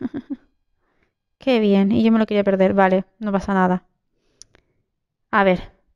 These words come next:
¿qué nos ponemos primero? Pues yo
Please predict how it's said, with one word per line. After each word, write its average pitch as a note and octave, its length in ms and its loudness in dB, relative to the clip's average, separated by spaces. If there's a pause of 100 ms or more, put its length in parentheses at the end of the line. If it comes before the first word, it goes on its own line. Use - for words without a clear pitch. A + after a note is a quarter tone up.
¿qué C#4+ 100 0
nos C#4 120 2
ponemos C4 260 2
primero? F#3+ 500 0 (2000)
Pues A3+ 920 6
yo C4 560 2